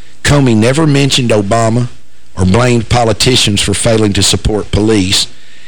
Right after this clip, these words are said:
and Comey made clear he didn't have data to back up his gut impression. Christie also said that when Obama was asked to speak about the issue, he declined to support police. In fact, Obama gave a firm defense of police on Tuesday,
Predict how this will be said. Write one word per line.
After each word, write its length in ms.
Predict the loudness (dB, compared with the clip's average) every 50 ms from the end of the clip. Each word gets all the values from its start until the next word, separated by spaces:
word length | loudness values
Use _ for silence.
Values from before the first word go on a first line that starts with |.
| -10 -6 -2
and 180 | 0 0 0
Comey 420 | 2 2 2 2 2 2 2 2 2
made 300 | 2 2 0 0 -2 -4
clear 380 | 0 0 2 2 4 2 2
he 120 | 2 0 0
didn't 280 | 0 -2 0 0 0
have 340 | 0 2 0 0 -2 -2 0
data 380 | 0 2 2 2 2 0 -2 -4
to 160 | -4 -4 -2
back 320 | 0 0 0 0 0 -2
up 160 | -4 -2 0
his 160 | 0 0 0 0
gut 260 | 0 0 0 2 2
impression. 680 | 0 0 -2 -2 0 0 0 0 0 0 -2 -4 -8 -10 -12 -12 -12 -12 -12 -12 -12 -12 -12 -12 -12 -12 -12 -10 -10 -4
Christie 360 | 0 0 2 2 2 2 2
also 280 | 2 2 2 2 0 0
said 260 | 0 2 0 0 0
that 100 | 0 -2
when 120 | 0 0
Obama 480 | 0 0 2 0 2 2 2 2 2 2
was 120 | 2 2
asked 280 | 2 2 2 0 0 0
to 80 | 0
speak 340 | -2 -2 0 0 0 0 0
about 240 | -2 -2 -2 -2 -2
the 240 | -2 -2 0 0 2
issue, 300 | 2 2 0 0 0 0
he 120 | 0 0
declined 460 | -2 -4 -4 -2 -2 0 2 2 0
to 60 | 0 0
support 480 | -2 -2 -2 0 0 0 0 0 -2
police. 420 | -2 -2 -2 -2 -2 -2 -2 0 0
In 100 | 0 0
fact, 280 | 0 0 0 0 0
Obama 460 | 0 -2 0 2 2 2 2 2 0
gave 220 | 0 0 0 0 0
a 100 | 0 0
firm 360 | -2 0 0 2 2 2 2
defense 460 | 0 0 0 0 0 0 0 0 -2
of 100 | -2 -2
police 340 | -2 0 0 2 2 2 0
on 160 | 0 0 0
Tuesday, 520 | 2 2 2 4 2 2 0 -2 -4 -6